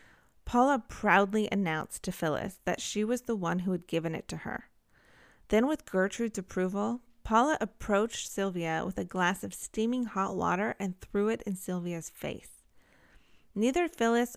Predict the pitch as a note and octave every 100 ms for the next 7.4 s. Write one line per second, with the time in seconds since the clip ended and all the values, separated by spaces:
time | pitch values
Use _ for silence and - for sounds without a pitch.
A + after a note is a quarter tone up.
0 | - F#3+ A3+ C4 A3+ G#3+ F3+ E3 F3 F#3+
1 | F#3 - A3 A#3 G#3+ F#3+ - F3+ F3+ F3
2 | E3+ - E3 E3 - D#3+ D3 - - -
3 | - _ _ _ _ _ _ _ - G3
4 | A#3+ A#3 F#3+ F#3 G#3+ A#3+ B3+ - - B3
5 | E4 - A#3+ A3+ G#3+ F#3+ F#3 F3+ F3+ F#3
6 | G3+ G#3+ F#3+ F#3 F3 F3+ F3 F3 A3+ B3
7 | - D#3+ D#3